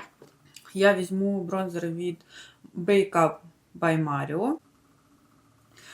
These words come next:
Я його зараз так дуже-дуже активно тестую, їм користуюсь кожного дня.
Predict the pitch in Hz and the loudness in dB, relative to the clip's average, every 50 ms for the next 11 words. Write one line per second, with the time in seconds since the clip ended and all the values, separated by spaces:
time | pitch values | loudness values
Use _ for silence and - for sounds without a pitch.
0 | - - - - - _ _ _ _ - - 190 170 175 214 240 277 311 320 269 | -20 -20 -20 -20 -20 _ _ _ _ -8 -6 -2 0 2 4 4 6 6 6 6
1 | 208 190 196 214 240 254 226 - 196 214 226 233 226 220 - - 185 185 - - | 6 6 6 6 4 4 2 2 2 2 2 2 0 0 -2 -2 -4 -4 -4 -6
2 | - - 196 202 202 190 185 170 165 185 190 - 180 170 170 - - 196 185 175 | -10 -4 -2 -2 0 0 -2 -2 -2 -4 -4 -2 -2 -4 -4 -4 -4 -4 -2 -2
3 | 165 160 - 175 165 - - - 277 294 302 302 294 269 247 214 196 175 175 170 | -2 -2 -4 -6 -8 -8 -4 -2 0 0 2 2 2 2 2 2 2 2 0 -2
4 | - 175 165 170 - - 185 180 175 170 - - - 170 170 170 165 165 160 170 | -2 -4 -4 -4 -4 -4 -4 -4 -4 -4 -6 -4 -4 -4 -4 -2 -2 -2 -2 -2
5 | 170 180 180 185 208 226 269 294 311 311 | -2 -4 -6 -6 -2 0 2 2 2 0